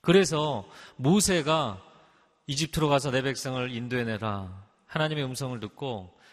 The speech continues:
"그러면 제가 가서 당신을 누구라고 소개할까요?" 그때 하나님이 자기 소개를 하셨는데 이렇게 말씀하셨어요. 출애굽기 삼 장 십사 절 같이 읽겠습니다. 하나님이 모세에게 이르시되 "나는 스스로 있는 자니라."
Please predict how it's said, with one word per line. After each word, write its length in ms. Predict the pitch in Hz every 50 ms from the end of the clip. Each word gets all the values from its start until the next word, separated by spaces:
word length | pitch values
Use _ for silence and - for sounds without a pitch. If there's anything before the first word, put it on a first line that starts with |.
| _
"그러면 240 | - - 190 220 233
제가 240 | 170 175 190 202 208
가서 260 | 160 170 185 170 -
당신을 520 | 190 - 160 165 180 170 - 196 208 196 143
누구라고 420 | 131 165 196 254 247 226 226 240
소개할까요?" 800 | - - 226 202 220 214 202 185 - - 175 151 135 123 120 127 139 135 _ _ _ _ _ _ _ _
그때 200 | - 143 - 165
하나님이 440 | 143 185 185 175 165 160 151 156
자기 440 | 143 - 131 120 123 127 127 123 120 -
소개를 340 | - - 131 123 123 120 117
하셨는데 640 | 117 117 - 123 107 104 101 98 107 147 165 190 202 - - - _ _ _ _ _ _ _ _ -
이렇게 260 | 123 123 135 - 151
말씀하셨어요. 800 | 120 104 104 - - 113 104 101 101 95 - - 113 104 110 113
출애굽기 400 | - - - 160 143 131 - -
삼 180 | 123 - 147 135
장 140 | 127 123 117
십사 320 | 110 - - - 127 110
절 320 | 101 104 107 117 160 196 196 _ _ _ _ _ _ _
같이 300 | _ - - - - -
읽겠습니다. 640 | 110 95 - 107 - - - 98 92 90 101 98 95 - _ _ - - - - _
하나님이 480 | - - 190 185 185 180 180 175 175
모세에게 500 | 160 143 147 143 - 151 135 131 120 120
이르시되 520 | 117 107 107 - - - - 101 101 95 95 - - - - - - _ _
"나는 520 | - 117 110 117 127 139 156 185 208 226 208 - - - -
스스로 680 | - - - 226 202 - - 214 208 208 208 214 214 -
있는 340 | - 151 156 175 185 185 185
자니라." 680 | 170 147 156 147 135 139 127 123 120 117 120 120 123